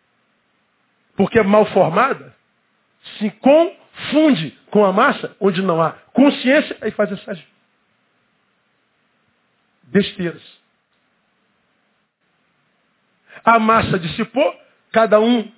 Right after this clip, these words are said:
indivíduo foi pro seu canto e ele tá preso. E estragou a vida inteira.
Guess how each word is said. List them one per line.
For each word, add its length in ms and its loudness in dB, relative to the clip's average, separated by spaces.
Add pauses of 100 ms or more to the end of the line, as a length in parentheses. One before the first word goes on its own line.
indivíduo 500 0
foi 140 2
pro 80 -12
seu 160 0
canto 360 0
e 100 -2
ele 120 0
tá 140 -2
preso. 440 -8 (600)
E 60 -10
estragou 360 -4
a 40 -4
vida 200 -14
inteira. 320 -16